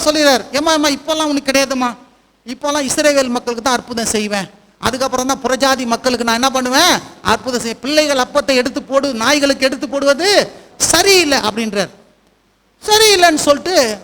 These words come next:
அதுக்கப்புறம் சொல்றாங்க. உடனே வந்து மத்தவங்க என்ன சொல்றாங்க? "ஆ, சீசர் இல்லைம்மா, போம்மா, போம்மா." இவ அப்ப கூட விடல. "ஆண்டவரே, பரவாயில்ல, இருக்கட்டும், நாய்க்குட்டிக்கு போடுவீங்களே,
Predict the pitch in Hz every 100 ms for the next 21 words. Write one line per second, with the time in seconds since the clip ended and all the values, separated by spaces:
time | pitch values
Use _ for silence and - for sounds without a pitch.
0 | - 233 247 233 233 226 196 175 220 277
1 | 254 254 226 226 269 254 247 240 220 214
2 | 185 - _ _ - 302 277 247 220 208
3 | 185 - 302 262 233 269 254 247 277 262
4 | 226 233 196 175 285 359 214 - 302 294
5 | 240 226 220 - _ _ _ _ 220 339
6 | 415 415 415 392 302 90 - - - _
7 | - 381 453 453 480 427 403 381 349 269
8 | 185 - _ _ _ _ _ _ _ -
9 | 262 415 440 381 370 349 277 339 320 294
10 | 294